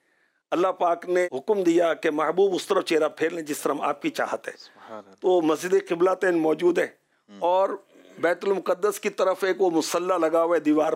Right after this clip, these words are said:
Speaker 1: پر، یہ نشانی کہ پہلے یہ قبلہ تھا۔
Speaker 2: ہوں۔
Speaker 1: اور پھر اللہ کا حکم ہوا، محبوب نے پھر رخ انور پھیرا، اور صحابہ نے یو ٹرن لیا سب آقا کے
Speaker 2: ہوں۔
Speaker 1: پیچھے پیچھے۔ تو مسجد الحرام کی طرف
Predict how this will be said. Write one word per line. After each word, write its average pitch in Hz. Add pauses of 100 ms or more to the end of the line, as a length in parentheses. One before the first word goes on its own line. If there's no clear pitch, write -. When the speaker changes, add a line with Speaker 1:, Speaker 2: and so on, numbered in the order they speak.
Speaker 1:
پر، 156 (400)
یہ 175
نشانی 180
کہ 208 (120)
پہلے 202
یہ 214
قبلہ 139
تھا۔ - (220)
Speaker 2:
ہوں۔ 110 (160)
Speaker 1:
اور 175
پھر 196 (580)
اللہ 202
کا 208
حکم 202
ہوا، 196
محبوب 170
نے 175 (420)
پھر 170
رخ 151
انور 170 (100)
پھیرا، 165
اور 175
صحابہ 165
نے 160
یو 156 (100)
ٹرن 127
لیا 107
سب - (200)
آقا 151
کے 135
Speaker 2:
ہوں۔ 196
Speaker 1:
پیچھے 131
پیچھے۔ - (540)
تو 151
مسجد 156
الحرام 196
کی -
طرف 175